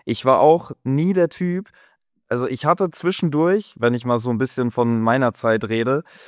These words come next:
hatte ich auch, ich will's nicht sagen, äh, psychologische Probleme, aber halt, ich kam lange Zeit mit Druck nicht gut klar. Und dann überlegst du dir Lösungen, dann probierst du mit Musik, dann probierst du irgendwie mit Meditation, mit Muskelentspannung und was weiß ich.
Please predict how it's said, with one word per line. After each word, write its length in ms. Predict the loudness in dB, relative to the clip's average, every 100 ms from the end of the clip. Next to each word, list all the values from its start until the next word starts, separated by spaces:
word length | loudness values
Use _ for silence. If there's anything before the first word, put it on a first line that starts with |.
| -4
hatte 220 | -2 0
ich 140 | 0 2
auch, 340 | 4 4 0 -16 _ _ _ _
ich 200 | -10 -2
will's 240 | 2 2 0
nicht 140 | 0
sagen, 640 | 4 4 4 2 -2 -2
äh, 160 | -4 -6
psychologische 720 | -6 -8 -2 0 2 0 -4
Probleme, 680 | -4 -4 0 0 2 0 0
aber 520 | 0 2 4 4 4 2
halt, 220 | -2 -4 -10
ich 300 | -10 -10 -14
kam 400 | -2 2 4 2
lange 280 | 2 2 2
Zeit 300 | 0 0 0
mit 160 | -2 -2
Druck 240 | -2 -2
nicht 180 | -6 -6
gut 180 | -8 -8
klar. 340 | -4 -4 -4 _ _ _ _ _ _ _ -2
Und 240 | 0 4
dann 340 | 4 4 2
überlegst 500 | 0 2 2 2 0 2
du 40 |
dir 140 | 4
Lösungen, 640 | 4 4 2 2 0 0 -2
dann 380 | 0 0 0 -2
probierst 440 | -2 0 0 0
du 60 | 0
mit 160 | 0
Musik, 420 | 0 -2 0 -2 0
dann 140 | -2
probierst 440 | -2 -2 -2 -2
du 40 | -4
irgendwie 380 | 0 2 2 2
mit 300 | 2 0 0
Meditation, 880 | 0 0 -2 -4 -2 0 2 4
mit 160 | 2 2
Muskelentspannung 920 | 0 0 0 0 0 2 2 4 4
und 160 | 2 2
was 280 | 0 0 0
weiß 280 | 2 2 0
ich. 300 | -4 -6